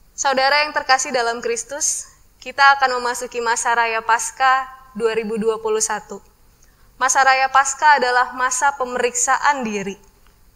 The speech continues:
dan penghayatan akan kematian serta kebangkitan Kristus. Masa Raya Paskah dimulai pada Rabu Abu, di mana kita diingatkan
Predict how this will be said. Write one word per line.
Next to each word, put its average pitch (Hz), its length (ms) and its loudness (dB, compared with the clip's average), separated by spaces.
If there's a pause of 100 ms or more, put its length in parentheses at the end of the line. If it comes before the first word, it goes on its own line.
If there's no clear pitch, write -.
(180)
dan 226 160 -2
penghayatan 233 960 0
akan 226 240 -2
kematian 240 800 -4
serta 240 320 -4
kebangkitan 233 720 -6
Kristus. - 720 -8 (720)
Masa 285 260 0
Raya 269 320 4
Paskah 294 800 2
dimulai 247 720 2 (160)
pada 233 240 0
Rabu 240 400 2
Abu, 180 320 -4 (560)
di 214 80 -6
mana 208 240 -4
kita 226 240 -4
diingatkan 220 1040 -2